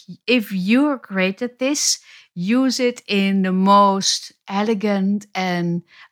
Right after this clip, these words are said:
aligned and non-scary way. Don't make it into sort of an M L M version. Make it real. Make it from the heart. Then, number five,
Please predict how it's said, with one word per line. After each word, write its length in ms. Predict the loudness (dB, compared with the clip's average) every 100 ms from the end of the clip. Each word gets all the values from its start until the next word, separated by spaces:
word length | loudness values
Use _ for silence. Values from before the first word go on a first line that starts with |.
| -4
aligned 520 | 0 2 2 2 -2 0
and 200 | 2 4
non-scary 760 | 4 2 -2 -6 -6 -4 -4
way. 400 | -6 -6 -10 -14 -18 -20 -20 _ -8
Don't 280 | -2 0 -2 _ -16
make 240 | 0 2 2
it 80 | 0
into 240 | -2 -4
sort 220 | -4 -4
of 100 | -4
an 180 | -4 -6
M 180 | -2 -2
L 120 | 0 0
M 200 | 0 -2
version. 640 | -4 -4 -4 -6 -8 -8 -10 -20 -20 _ 0
Make 440 | 4 4 4 0
it 200 | -6 -4
real. 340 | -2 0 -2 -4
Make 280 | -2 -2 -4
it 220 | -6 -8 -12
from 540 | -14 -4 0 2 0
the 80 | -2
heart. 580 | -2 -2 -4 -8 -14 -18 _ _ _ _ -2
Then, 400 | 0 0 -6 -12 _ _
number 300 | -2 0 0
five, 580 | 0 0 0 -4 -12